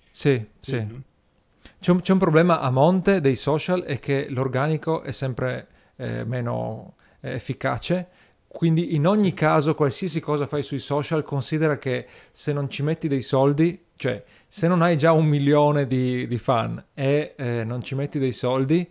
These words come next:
Speaker 1: eh, allora difficilmente sarà la tua fonte principale di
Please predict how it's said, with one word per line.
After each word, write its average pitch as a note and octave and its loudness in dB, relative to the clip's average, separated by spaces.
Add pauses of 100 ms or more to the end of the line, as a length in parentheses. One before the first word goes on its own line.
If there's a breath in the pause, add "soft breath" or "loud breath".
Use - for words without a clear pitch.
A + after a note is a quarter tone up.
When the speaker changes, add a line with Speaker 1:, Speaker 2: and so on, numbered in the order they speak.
(380 loud breath)
Speaker 1:
eh, A#2+ -2
allora C#3 2 (160)
difficilmente C#3+ -2
sarà A#2 -2 (340 soft breath)
la A#2 -8
tua B2+ -6
fonte B2 -4
principale A2 -4
di A2+ -6